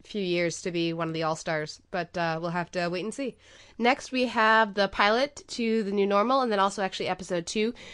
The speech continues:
They, d-, I guess probably due to the positive feedback they were getting online, they decided to actually push the pilot f-, of The New Normal from last Tuesday when it was supposed to be to the day before, and they did a one-two punch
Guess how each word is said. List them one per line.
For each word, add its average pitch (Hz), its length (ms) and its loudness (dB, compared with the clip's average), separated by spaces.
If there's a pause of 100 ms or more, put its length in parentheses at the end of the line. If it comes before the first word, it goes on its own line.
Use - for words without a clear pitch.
(180)
They, 208 480 4
d-, 208 180 -4
I 220 80 6
guess 254 160 -2
probably 240 340 2
due 208 140 -2
to 214 180 -4
the 180 180 -2
positive 185 600 0 (100)
feedback 214 520 -4
they 196 100 -4
were 180 60 -4
getting 190 240 0
online, 185 540 0 (360)
they 196 80 -2
decided 214 400 2
to 214 80 -2
actually 196 400 0
push - 440 -4 (340)
the 190 100 -8
pilot 196 540 4
f-, - 320 -14 (120)
of 196 140 -4
The 202 80 -2
New 196 120 4
Normal 190 280 2
from 190 600 2
last 180 340 -2
Tuesday 247 300 0
when 190 100 2
it - 20 4
was 185 80 -2
supposed 214 240 -6
to 190 40 -10
be 190 140 0
to 190 280 0
the - 100 -6
day 190 140 0
before, 180 580 0 (500)
and 196 80 -2
they 180 120 4
did 180 180 2
a 170 160 2
one-two 175 500 0
punch 170 540 -4